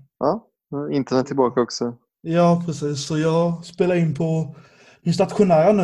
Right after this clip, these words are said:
Speaker 2: Jag har fixat runt omkring här också, så att, eh, det kan vi ta med sen om i,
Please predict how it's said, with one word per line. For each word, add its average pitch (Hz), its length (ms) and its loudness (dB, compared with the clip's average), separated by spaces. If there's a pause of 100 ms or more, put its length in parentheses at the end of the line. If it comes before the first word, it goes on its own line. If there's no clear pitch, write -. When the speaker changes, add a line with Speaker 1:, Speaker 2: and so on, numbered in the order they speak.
Speaker 2:
Jag 156 80 0
har 165 280 0 (120)
fixat - 520 -8
runt 156 220 -4
omkring 156 360 -6
här 175 180 0
också, 135 220 -10
så 151 140 -8
att, 139 200 -10
eh, 147 240 -4 (1800)
det 170 60 -6
kan 175 180 -2
vi 175 100 0
ta 180 120 2
med 160 260 2
sen 156 220 -2
om 151 260 -6
i, 139 340 -4